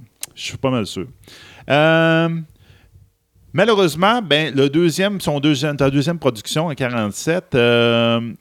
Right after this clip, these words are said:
euh, Les Femmes déshonorées, va être complètement un échec commercial de faire la même. Donc, ça va pas mal,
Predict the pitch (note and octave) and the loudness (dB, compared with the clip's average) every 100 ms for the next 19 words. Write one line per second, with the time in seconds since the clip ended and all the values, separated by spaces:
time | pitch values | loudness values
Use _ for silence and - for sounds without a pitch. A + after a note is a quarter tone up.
0 | _ G#2+ G#2 G#2 G#2+ A2 - D3+ C#3 B2 | _ -6 -4 -2 -2 -2 -2 -2 0 0
1 | A#2+ G#2+ G2+ D3+ A#2+ A#2 - _ _ C#3 | 0 0 0 -2 0 0 -2 _ _ -6
2 | C3 B2+ C#3 A2+ A#2 - C3 _ A#2+ G#2 | -4 -4 -6 -4 -4 -4 -6 _ -6 -6
3 | G2+ - A#2 A#2+ G#2 A2+ G2 A#2 D3+ C#3 | -8 -6 -4 -4 -6 -6 -6 -8 -6 -6
4 | D3 C#3+ C3 C#3 D#3 E3 | -2 0 0 0 0 0